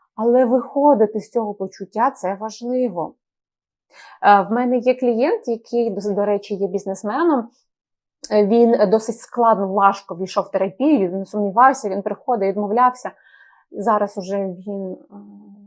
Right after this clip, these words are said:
більше року працює, і він неймовірно задоволений тим, що він прийшов як клієнт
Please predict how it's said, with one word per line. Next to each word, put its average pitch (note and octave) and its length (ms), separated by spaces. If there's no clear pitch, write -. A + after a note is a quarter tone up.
більше G3+ 400
року B3 340
працює, C#4 540
і A3 120
він B3 220
неймовірно B3+ 560
задоволений G3+ 880
тим, D4+ 260
що - 220
він A3 220
прийшов C4 540
як G#3 220
клієнт A3 580